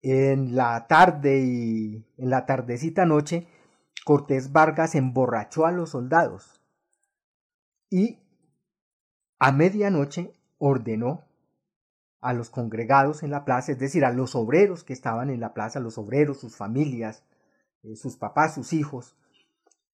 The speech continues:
eh, la plaza estaba repleta, ordena dispersarse o atenerse a las consecuencias. E inmediatamente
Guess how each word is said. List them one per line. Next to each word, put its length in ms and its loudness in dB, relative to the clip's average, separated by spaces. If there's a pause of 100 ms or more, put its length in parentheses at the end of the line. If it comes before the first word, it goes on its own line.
(180)
eh, 540 -4 (380)
la 220 -8
plaza 260 -6
estaba 320 0
repleta, 580 -4 (360)
ordena 640 4
dispersarse 1080 -6 (1120)
o 280 10
atenerse 540 -4
a 40 -2
las 180 -6
consecuencias. 1000 -4 (880)
E 100 2
inmediatamente 1160 -2